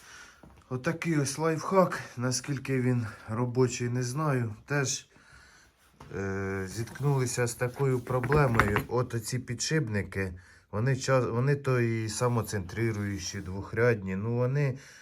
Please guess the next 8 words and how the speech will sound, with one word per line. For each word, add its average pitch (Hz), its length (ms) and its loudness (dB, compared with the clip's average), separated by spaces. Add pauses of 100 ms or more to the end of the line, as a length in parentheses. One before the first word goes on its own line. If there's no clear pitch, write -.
(300)
гуляють, 113 460 4
досить 123 420 0
великий 117 420 0
люфт, 127 420 -4
е, 85 280 -4 (200)
гуляння 113 480 0
в 104 120 -6
корпусі. 80 680 -8